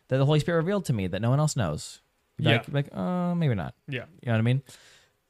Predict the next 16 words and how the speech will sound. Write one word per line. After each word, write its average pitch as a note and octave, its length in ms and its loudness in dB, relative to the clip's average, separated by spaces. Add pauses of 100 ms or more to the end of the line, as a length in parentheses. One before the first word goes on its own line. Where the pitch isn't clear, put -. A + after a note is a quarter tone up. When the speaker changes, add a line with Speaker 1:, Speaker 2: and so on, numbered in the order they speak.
Speaker 1:
I B2 80 4
feel B2 80 2
Speaker 2:
Yeah. A#2+ 60 6
Speaker 1:
like A2+ 140 4 (180)
I G#2+ 60 2
was G#2+ 120 2
Pastor G#2 300 2
Riz E2+ 180 -4
in D#2+ 60 -8
that F#2+ 240 -2
<laughs> - 40 -20
moment. B2 200 2 (220)
Speaker 2:
Uh, A3 40 -10
Speaker 1:
Uh, B3 560 2
maybe G3 180 4
not. G2+ 220 2